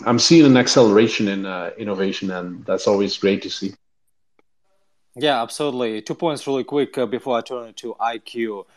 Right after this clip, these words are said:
Speaker 2: is, uh, I really like, uh, the fact that you mentioned not slow, but thoughtful <laughs> when it comes to making this, uh, uh, new product launches. Uh, I think it's a perfect, uh, term to describe this, in my opinion.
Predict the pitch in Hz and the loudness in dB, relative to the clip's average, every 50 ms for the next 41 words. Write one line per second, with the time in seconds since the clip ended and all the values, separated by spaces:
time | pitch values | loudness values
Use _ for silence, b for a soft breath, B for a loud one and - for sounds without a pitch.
0 | _ _ _ _ _ _ - 107 110 107 101 - - - 117 104 - 127 139 143 | _ _ _ _ _ _ -10 -10 -8 -8 -8 -10 -8 -6 -6 -4 -2 -2 0 2
1 | 156 143 135 127 131 127 127 127 120 107 - - - 123 113 107 120 113 - 131 | 2 2 2 0 0 0 -2 -2 -6 -10 -12 -14 -14 -14 -12 -14 -14 -12 -10 -12
2 | 113 104 123 117 120 120 123 117 127 127 123 120 - 123 107 104 104 117 123 117 | -10 -10 -8 -6 -4 -4 -4 -4 -6 -8 -10 -10 -12 -16 -18 -16 -10 -8 -8 -8
3 | 113 - - - - 135 131 127 120 104 104 113 98 - _ _ _ - 147 135 | -8 -8 -12 -10 -4 -2 0 0 0 0 -4 -6 -6 -6 _ _ _ -2 0 0
4 | 135 143 - - - 185 185 202 214 226 226 _ _ _ _ _ _ _ 139 180 | 0 0 -4 -2 0 2 2 2 0 -4 -10 _ _ _ _ _ _ _ 2 2
5 | 226 180 160 143 143 143 143 135 - 147 143 143 - - 131 131 139 139 127 139 | 2 2 2 0 -4 -6 -6 -6 -6 -6 -6 -6 -10 -12 -10 -8 -8 -8 -8 -10
6 | 131 131 117 131 127 123 113 - - - - 139 131 123 123 120 120 113 104 b | -12 -8 -6 -4 -4 -4 -6 -8 -10 -8 -6 -4 -2 0 0 0 -2 -2 -4 b
7 | b b b b b b b b b - 117 127 131 139 139 139 - 139 131 120 | b b b b b b b b b -10 -8 -6 -4 -4 -4 -2 -2 -2 -2 -2
8 | 123 - 127 123 123 135 135 - 160 160 156 - - - 160 143 139 - - 110 | -2 -2 -2 -2 -2 -4 -6 -8 -8 -8 -6 -6 -4 -2 -2 -2 -2 -2 -6 -8
9 | 117 - 127 117 - 123 120 - - 120 - - 143 131 120 - 123 107 - - | -10 -10 -10 -8 -8 -8 -8 -8 -12 -12 -6 -4 -4 -4 -2 -4 -8 -10 -10 -8
10 | - 123 117 107 101 95 - - 131 127 120 117 113 104 110 - - - - 123 | -6 -6 -6 -6 -8 -8 -8 -8 -8 -6 -6 -8 -6 -6 -6 -8 -6 -2 0 0
11 | 110 110 107 110 139 147 156 - - - - _ _ - 113 117 110 107 110 107 | 0 0 -2 -4 -4 -4 -4 -4 -8 -10 -12 _ _ -12 -8 -6 -4 -4 -4 -4
12 | - 127 123 127 127 135 147 147 | -6 -8 -6 -6 -6 -6 -6 -8